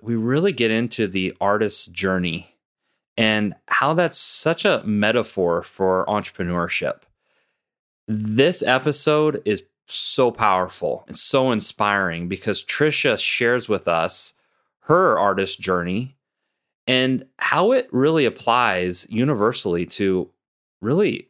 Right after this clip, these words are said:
life, but ne-, definitely building a business and building a team. We, we talk about that, and then we get into some very practical things she's done to build her dream team and really start to live into her unique greatness.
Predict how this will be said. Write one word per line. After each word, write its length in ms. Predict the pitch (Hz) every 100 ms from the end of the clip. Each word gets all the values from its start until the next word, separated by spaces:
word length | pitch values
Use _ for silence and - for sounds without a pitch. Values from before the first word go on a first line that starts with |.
| 87
life, 540 | 87 127 87 - - -
but 320 | 110 104 107
ne-, 280 | 110 113 120 -
definitely 480 | 131 135 135 107 95
building 380 | 87 107 101 95
a 40 |
business 460 | 87 90 90 85 -
and 100 | 82
building 360 | 92 92 87
a 20 |
team. 400 | 85 - 87 87
We, 140 | 92 -
we 120 | 104
talk 260 | - 120 117
about 260 | 104 92
that, 240 | - 104 98
and 100 | 113
then 100 | 123
we 100 | 143
get 140 | 160
into 180 | 170 139
some 160 | - 117
very 180 | 120
practical 560 | 110 - 113 113 120 110
things 340 | - 107 104
she's 380 | - - 120 131
done 600 | 104 104 113 95 90 92 - _ _ _ _ _ -
to 440 | 123 110 107 101
build 200 | 127 143
her 100 | 135
dream 380 | 113 110 117 110
team 420 | - 95 76 69 -
and 300 | 110 101 107
really 280 | 127 139
start 320 | 131 - 120 -
to 100 | 98
live 240 | 107 107
into 300 | 107 101 95
her 280 | - - 117
unique 380 | 107 98 92 -
greatness. 680 | 98 101 95 87 87 -